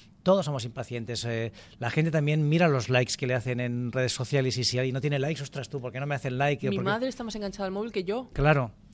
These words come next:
Speaker 1: exacto. Entonces,
Speaker 2: Es que
Speaker 1: a mí me da mucha rabia que se esté estigmatizando a una generación cuando, eh,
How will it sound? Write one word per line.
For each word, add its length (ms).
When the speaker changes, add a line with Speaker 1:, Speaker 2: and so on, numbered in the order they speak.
Speaker 1:
exacto. 360
Entonces, 380
Speaker 2:
Es 120
que 360
Speaker 1:
a 80
mí 100
me 100
da 120
mucha 380
rabia 500
que 160
se 140
esté 240
estigmatizando 560
a 20
una 80
generación 460
cuando, 680
eh, 260